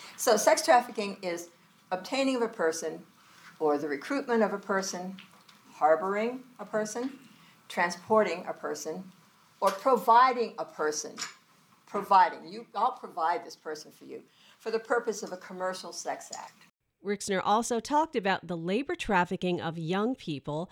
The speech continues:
Speaker 2: They're often promised high pay for a relatively small amount of work, and young people and their parents are often tricked by their ads.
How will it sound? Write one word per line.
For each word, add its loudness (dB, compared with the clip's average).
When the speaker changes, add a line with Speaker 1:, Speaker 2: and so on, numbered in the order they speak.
Speaker 2:
They're 4
often 4
promised 0
high -2
pay -2
for -2
a 0
relatively 0
small 0
amount 2
of -6
work, -2
and 0
young 2
people -4
and 4
their 2
parents 0
are 2
often 0
tricked -2
by 4
their 0
ads. -6